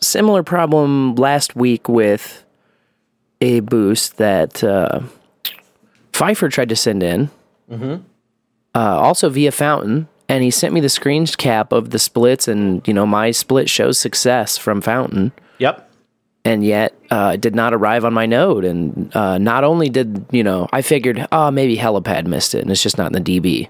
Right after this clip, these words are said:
Speaker 2: <laughs>
Speaker 1: But no, there's not even a, there's not even a transaction, uh, on the node itself. So, yeah, I don't know if, like, Fountain is sending false successes, uh, for,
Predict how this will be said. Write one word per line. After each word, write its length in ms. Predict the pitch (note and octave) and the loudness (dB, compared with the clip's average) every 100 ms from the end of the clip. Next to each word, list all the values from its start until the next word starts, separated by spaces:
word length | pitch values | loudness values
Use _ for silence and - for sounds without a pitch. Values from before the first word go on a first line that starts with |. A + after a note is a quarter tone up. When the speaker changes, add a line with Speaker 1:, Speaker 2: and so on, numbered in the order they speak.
| - | -8
Speaker 2:
<laughs> 120 | A#2 | -2
Speaker 1:
But 300 | A2+ G#2 F#2 - - A#2+ | 0 0 -2 -8 -14 -2
no, 320 | B2+ C#3 A2+ | 0 2 2
there's 160 | A2+ G#2+ | 0 0
not 180 | B2 | 0
even 160 | B2 A#2+ | 0 0
a, 280 | A2 G2+ G2+ - - - _ | 2 0 -2 -10 -20 -20 _
there's 160 | A2+ A#2+ | -2 0
not 160 | B2+ | 0
even 140 | B2 A#2+ | 0 0
a 60 | |
transaction, 840 | A2 B2+ G#2+ G#2+ G#2+ - G2+ G2+ A2 - _ _ _ _ _ _ _ _ _ _ _ | 0 -2 0 0 0 -2 -2 -2 -4 -12 _ _ _ _ _ _ _ _ _ _ _
uh, 60 | G#2 | -2
on 380 | G2+ G2 A2+ G#2+ | 0 2 0 0
the 80 | G2+ | 2
node 260 | G#2 G#2 | 2 2
itself. 480 | - - G#2 F2+ - | -2 0 0 0 -2
So, 480 | - G2 F#2+ F#2+ F2+ - _ _ _ _ _ _ _ _ - | -2 0 0 0 -4 -12 _ _ _ _ _ _ _ _ -6
yeah, 320 | B2 F3+ G3 C3 | 2 4 4 2
I 60 | |
don't 160 | D3 D3+ | 0 2
know 100 | C#3+ | 2
if, 220 | B2 - | 0 -2
like, 280 | - A2+ - - | 0 0 -2 -4
Fountain 280 | C#3 B2+ A#2+ | 0 0 0
is 120 | A2+ | -2
sending 280 | B2+ A2+ G#2+ | 0 0 -2
false 320 | - A#2+ A2+ | 0 0 2
successes, 840 | - G#2 - A#2+ - F3+ E3+ - | -2 -2 0 0 2 0 0 0
uh, 300 | D#3+ D3 C#3+ | 2 4 2
for, 480 | C#3 D3 C#3 C3+ B2+ | 0 0 2 2 0